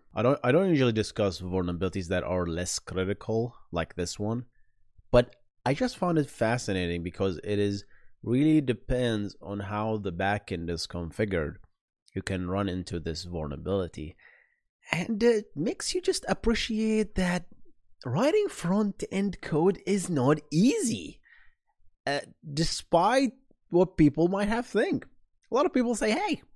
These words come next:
front-end code, easy peasy." No, look at curl. Curl is the ultimate front-end dev,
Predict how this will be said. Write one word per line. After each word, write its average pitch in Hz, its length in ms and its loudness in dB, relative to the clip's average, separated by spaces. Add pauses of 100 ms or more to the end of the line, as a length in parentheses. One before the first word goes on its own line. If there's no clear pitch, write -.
front-end 370 420 -2
code, 392 280 -2 (120)
easy 392 600 0
peasy." 320 420 4 (140)
No, 175 540 4 (300)
look 269 140 -6
at 349 140 -4
curl. 214 360 2 (520)
Curl 320 420 4
is 143 220 0
the 143 240 0
ultimate 190 600 -2
front-end 131 1000 -4 (520)
dev, 95 480 -4